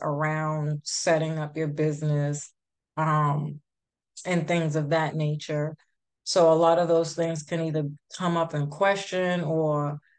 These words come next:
uh, people might be tested around it. Do you have a business? And you're saying you have a business, but it's not registered type of thing. Um, what's the point of having a business registered? Does that really affect you, or doesn't it affect you? How serious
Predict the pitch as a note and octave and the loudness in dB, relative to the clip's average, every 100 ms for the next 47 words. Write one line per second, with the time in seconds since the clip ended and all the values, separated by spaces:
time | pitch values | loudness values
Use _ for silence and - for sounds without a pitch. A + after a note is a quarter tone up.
0 | _ D3 D3 F#3 G#3+ A3+ A3+ A3 G#3 - | _ -8 -4 2 4 6 6 4 0 4
1 | G#3+ D#4+ - G#3 F#3 E3+ D#3+ D#3 D3 D#3+ | 4 4 4 4 4 2 2 2 0 0
2 | F#3+ G#3 G#3 G3 E3+ F#3 G3+ G3+ F#3+ F#3+ | 0 2 2 2 0 0 0 -2 -4 -4
3 | F3+ D#3+ E3 F3 F3 F#3 F3+ F3+ F#3 F3+ | -4 -4 0 0 -2 -2 -2 -2 -2 -2
4 | E3+ D#3 F3+ F3 F3 - D#3+ E3 D#3+ E3+ | -2 0 0 0 -4 0 0 0 0 0
5 | D#3 D3+ E3 D3+ D3 - D3 C#3+ - D#3 | 0 2 0 0 -6 -6 -6 -6 -2 0
6 | C#3 C#3 - D3+ B2+ - - _ _ _ | 0 -2 -4 -4 -4 -8 -18 _ _ _
7 | _ - F3 F3 F3 E3 D#3+ F3+ F#3 - | _ 4 6 8 8 6 6 6 6 0
8 | D3 F3+ F3 F3 E3+ E3 D3+ D#3+ E3 D#3 | -2 2 4 4 0 2 2 2 0 0
9 | E3+ E3+ E3+ - F3 F#3+ F3+ - D3 D#3 | -2 -2 -6 -2 0 0 -2 -6 -2 0
10 | D#3 D#3+ D3+ C#3+ E3 E3 D#3+ D#3 E3 D#3 | 0 0 0 0 0 0 -2 -2 -4 -4
11 | E3+ E3 E3 E3 G3 G3+ F#3+ E3 C#3+ D3 | -4 0 2 2 2 2 0 -2 -4 -6
12 | - D3 - C3+ C#3 - - _ _ - | -8 -8 -8 -4 -4 -6 -18 _ _ 0
13 | D#3+ E3 E3+ - F3+ F#3+ A3 G#3 E3 D3 | 6 6 6 2 4 6 8 8 6 4
14 | D3 | 0